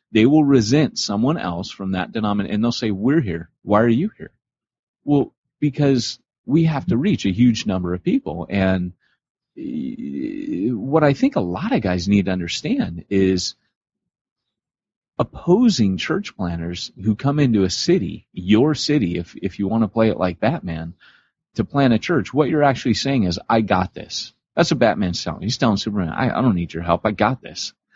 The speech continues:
And I'm Batman." And, uh, you know, the,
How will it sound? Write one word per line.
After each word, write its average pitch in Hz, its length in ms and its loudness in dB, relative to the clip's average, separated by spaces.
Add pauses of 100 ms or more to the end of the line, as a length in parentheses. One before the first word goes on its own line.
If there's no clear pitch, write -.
(380)
And 95 400 0
I'm 107 140 0
Batman." 98 460 -2 (580)
And, 92 380 2
uh, 90 380 0 (280)
you 117 160 0
know, 92 260 0
the, 98 300 2